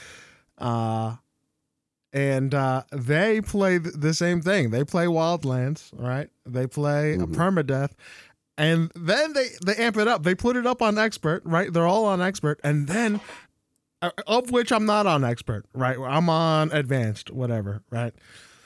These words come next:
Speaker 1: Uh, they play on expert, and then they, they go, as soon as they can, on level thirty, they go to the world tier mode, which, which levels the whole thing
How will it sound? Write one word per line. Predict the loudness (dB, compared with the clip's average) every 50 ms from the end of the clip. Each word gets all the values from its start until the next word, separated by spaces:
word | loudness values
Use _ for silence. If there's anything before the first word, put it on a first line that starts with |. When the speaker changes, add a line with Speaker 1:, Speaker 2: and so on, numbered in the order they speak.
| _ _ _ _ _ _ _ _ _ -2
Speaker 1:
Uh, | 0 2 2 2 2 0 0 -2 -4
they | -2 0 2 2 2
play | 2 2 2 4 4 2
on | 2 2
expert, | 2 0 0 -2 -2 -2 -2 -4 _ -2
and | -2 0 0 2
then | 0 0 2 2
they, | 2 2
they | 0 0 -2 -2 0 0 0
go, | 2 2 2 2 2
as | 2 0 0
soon | 0 0 2
as | 2 2
they | 2 0 0
can, | 0 0 0 2 2 2 2
on | 2 0 2
level | 2 0 0 0 -2
thirty, | 0 0 0 0 0 -2 -4 -4 -6 -6
they | -4 -2 0 0
go | 2 2 2 2 2 2 0 -2 -4 -8 -10
to | -4 -2 0 0 0 0
the | 0 0
world | 0 2 2 2 0 0 -2 -4
tier | -2 0 2 2 2
mode, | 2 2 2 0 -2 -4 -6
which, | -6 -2 0 0 0 -2 -4 -10 -12 -18 -20 _
which | -16 -10 -6 -6 -6 -6 -6 -10 -10 -10 -8
levels | -4 -2 0 0 0 2 2 0 0 -2 -4 -6 -10 _ _ -20 _ _ _ _ -20 -16
the | -12 -4 -2 0 0
whole | 0 0 0 2 2 2 2 0
thing | 0 2 2 2 2 2 0 -2 -6